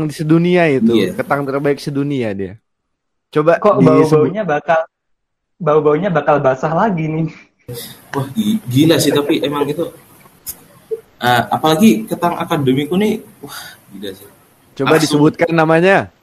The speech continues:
Speaker 2: Bentar, aku pengen cerita dulu, Cuk, ketang
Speaker 1: Oh,
Speaker 2: akademik kita, Cuk.
Speaker 1: gimana nih,
Speaker 2: Ketang
Speaker 1: gimana,
Speaker 2: akademik
Speaker 1: gimana?
Speaker 2: kita ini lagi menerapkan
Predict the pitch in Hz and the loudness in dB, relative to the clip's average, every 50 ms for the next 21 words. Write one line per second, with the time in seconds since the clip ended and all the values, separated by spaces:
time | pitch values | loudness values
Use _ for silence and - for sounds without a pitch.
0 | _ _ _ _ _ 110 113 120 123 110 101 101 104 - - - - - 143 139 | _ _ _ _ _ -4 -2 0 0 0 -2 -4 -6 -8 -12 -10 -4 -2 -2 -2
1 | 131 139 135 135 131 127 131 131 127 127 127 127 123 123 123 117 117 110 131 - | -2 -2 -2 -2 -2 -2 -2 -2 -2 -2 0 0 0 2 2 2 0 0 0 -4
2 | - 110 113 110 110 110 110 - 117 120 113 110 110 - 113 110 110 107 110 135 | -2 0 2 2 2 0 -2 -4 -4 0 2 2 2 2 0 -2 -2 -2 -2 -2
3 | 123 127 123 120 120 117 113 110 107 104 107 107 110 104 104 101 - - 131 120 | -2 -2 -2 -2 -4 -4 -4 -6 -6 -6 -4 -4 -4 -4 -6 -6 -6 -6 -2 -2
4 | 117 120 123 113 113 117 - - 127 143 156 151 143 127 120 120 113 110 - - | 0 0 0 -2 -4 -6 -8 -8 -8 -6 -6 -6 -6 -4 0 0 2 2 2 0
5 | - - - - - - _ _ _ _ _ _ - - - _ _ 127 135 135 | -2 -6 -18 -20 -20 -20 _ _ _ _ _ _ -20 -20 -20 _ _ -6 -4 -2
6 | 135 127 131 131 123 117 - - 143 139 | -2 -2 -2 -2 -2 -4 -4 -4 -6 -4